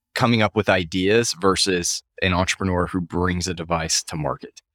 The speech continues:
is having that vision. And the vision isn't a, a vision of the future. And the vision isn't just,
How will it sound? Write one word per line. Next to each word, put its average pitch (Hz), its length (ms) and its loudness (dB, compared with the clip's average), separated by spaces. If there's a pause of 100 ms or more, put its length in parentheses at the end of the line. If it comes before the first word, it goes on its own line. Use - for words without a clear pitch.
(200)
is 98 180 2
having 110 560 2
that 92 340 0
vision. 95 600 2 (140)
And 113 140 0
the 107 60 4
vision 160 420 4
isn't 117 480 0 (180)
a, 110 100 4
a 101 180 4
vision 120 340 0
of 104 80 0
the 90 60 -6
future. 87 320 -4
And 85 100 -8
the 92 60 -6
vision 127 360 2
isn't 104 300 -2
just, - 460 -2